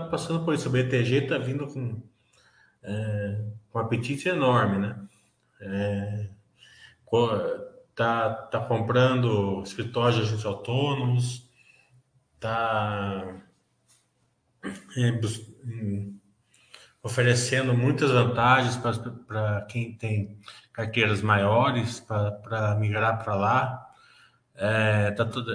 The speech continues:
é, eu vi, assim, que as, que algumas pessoas tão falando, assim, que quem tem dinheiro não vai pra banco digital, vai pro B T G, certo? Eu tenho vários amigos que vai sim. Aliás,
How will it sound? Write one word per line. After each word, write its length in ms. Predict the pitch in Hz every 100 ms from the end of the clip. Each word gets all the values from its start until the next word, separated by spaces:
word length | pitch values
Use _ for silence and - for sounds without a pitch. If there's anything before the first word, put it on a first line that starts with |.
| -
é, 580 | 110 110 107 107 107 104 - - _ _ _ _ _ - _ _
eu 180 | 113 113
vi, 260 | 104 131
assim, 440 | 123 123 - 123 120
que 120 | 120
as, 360 | 110 104 - - 110 - _ _ _
que 100 | 113
algumas 300 | 107 113 110
pessoas 360 | 120 - 120
tão 160 | 120 120
falando, 200 | 120 117
assim, 220 | 110 120
que 260 | 120 120 -
quem 220 | - 123
tem 160 | 123 123
dinheiro 280 | 113 117 123
não 140 | 131
vai 160 | 120 120
pra 100 | 117
banco 300 | 113 117 120
digital, 580 | 117 - - 104 104 - - _ - - _
vai 140 | 110 113
pro 100 | 120
B 200 | 123 123
T 180 | 139 127
G, 460 | 110 110 107 - _ _ _ _ _
certo? 380 | - 110 110 110
Eu 40 | -
tenho 160 | 110
vários 360 | 107 117 120 127
amigos 340 | 117 110 110
que 140 | - 127
vai 240 | 120 127
sim. 500 | - - 101 95 - - - _ -
Aliás, 300 | 110 107